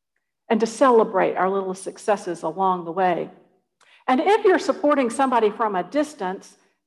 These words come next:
try to imagine what they might be going through," he says.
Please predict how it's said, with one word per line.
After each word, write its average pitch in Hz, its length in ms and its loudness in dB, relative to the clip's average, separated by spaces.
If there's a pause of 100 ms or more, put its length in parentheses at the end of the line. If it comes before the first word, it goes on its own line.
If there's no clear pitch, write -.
(160)
try 440 200 2
to 294 80 4
imagine 214 460 0
what 190 140 -6
they 196 140 -2
might 190 240 -6
be 190 100 -6
going 175 320 -8
through," - 260 -16 (260)
he 190 120 -12
says. - 400 -14